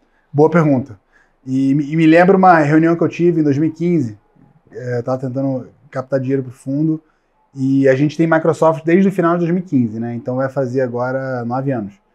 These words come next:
E eu tive essa conversa, na época ela valia trezentos bilhões, e o pessoal me indagou, "Pô, mas trezentos bilhões, eu acho que você nunca vai ganhar do índice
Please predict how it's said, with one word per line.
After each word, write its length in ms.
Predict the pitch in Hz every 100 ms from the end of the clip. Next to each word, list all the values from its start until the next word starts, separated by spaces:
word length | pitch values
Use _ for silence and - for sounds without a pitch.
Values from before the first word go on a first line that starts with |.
| _ _ _ _ _ _ _
E 80 | 156
eu 100 | 160
tive 220 | 160 180
essa 160 | 185 202
conversa, 600 | 214 190 165 180 185 226
na 140 | 185 175
época 200 | 175 185
ela 100 | 180
valia 360 | 165 170 175
trezentos 400 | 175 165 175 185
bilhões, 600 | 170 175 151 151 175 175 165
e 40 |
o 60 | 170
pessoal 320 | 165 170 165
me 80 | 175
indagou, 300 | 170 160 160
"Pô, 180 | 226
mas 220 | 170 127 -
trezentos 420 | 156 151 196 185
bilhões, 460 | 165 156 196 160
eu 80 | 139
acho 100 | 151
que 60 | -
você 80 | 190
nunca 280 | 196 214
vai 200 | 202 190
ganhar 240 | 170 160 160
do 120 | 151
índice 460 | 160 180 - -